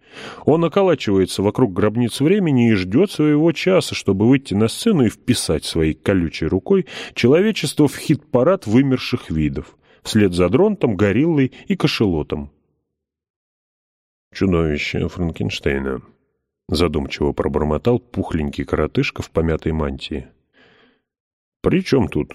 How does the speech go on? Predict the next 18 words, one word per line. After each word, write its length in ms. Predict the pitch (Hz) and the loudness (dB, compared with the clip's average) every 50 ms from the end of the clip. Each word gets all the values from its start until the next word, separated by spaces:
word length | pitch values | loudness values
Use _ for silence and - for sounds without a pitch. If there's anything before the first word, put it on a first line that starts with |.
| - - | -18 -14
Франкенштейн?" 960 | - - 98 113 123 - - 73 67 - - - 82 73 76 90 156 175 180 - _ _ _ _ _ _ _ _ _ _ _ _ _ _ _ _ _ _ _ _ _ _ _ _ _ _ _ _ _ _ _ _ | -2 0 0 0 0 -2 -6 -8 -8 -10 -8 -6 -4 -2 -2 -2 -2 -4 -6 -8 _ _ _ _ _ _ _ _ _ _ _ _ _ _ _ _ _ _ _ _ _ _ _ _ _ _ _ _ _ _ _ _
Я 180 | - 82 92 95 | 0 0 0 0
перевёл 400 | - 95 90 95 92 92 90 85 | 0 0 0 2 2 0 0 0
дыхание. 640 | 87 90 - - 78 73 73 73 76 71 69 - _ _ _ _ _ _ _ _ _ _ _ _ _ _ _ _ _ _ _ _ - | -2 -4 -4 -4 -6 -6 -4 -6 -8 -10 -10 -12 _ _ _ _ _ _ _ _ _ _ _ _ _ _ _ _ _ _ _ _ 2
Дело 260 | 92 113 135 131 110 | 4 4 4 4 2
в 80 | - - | -2 0
том, 400 | - 160 165 131 85 71 65 - _ _ _ _ _ _ _ _ _ _ _ _ _ _ | 2 4 4 4 2 0 -8 -14 _ _ _ _ _ _ _ _ _ _ _ _ _ _
что 180 | - - 113 90 | -4 -2 -2 0
поклонники 580 | - 117 - 190 202 196 170 143 120 - 104 | 0 0 2 2 2 4 2 0 0 -2 -2
Шрайка 640 | 92 - - 98 98 123 139 139 104 - - - 71 | -4 -2 -2 0 2 2 2 0 -2 -4 -6 -8 -6
считают, 500 | - - - - - - 143 147 131 110 | -6 -4 -4 -4 0 2 2 2 2 0
что 200 | - - - 101 | -2 -4 -4 -4
человечество 800 | - - 92 90 90 95 113 143 151 - - 98 - - - 85 | -2 0 2 2 4 4 4 2 0 0 -2 -4 -4 -4 -6 -2
каким-то 540 | 78 87 87 - - 131 127 107 - - 85 87 | -2 -2 -2 0 0 0 0 0 0 0 2 2
образом 640 | 110 135 131 101 87 82 80 69 69 76 71 69 | 4 2 2 0 0 -2 -2 -2 -4 -4 -6 -6
само 380 | - - - 92 104 127 147 151 | -6 -2 -2 0 2 2 2 2
его 200 | 117 82 76 71 | 0 0 -2 -6
создало. 720 | - - - 82 73 69 69 67 69 73 67 67 65 - | -8 -4 -2 -2 -2 -2 -2 -4 -4 -4 -4 -4 -6 -10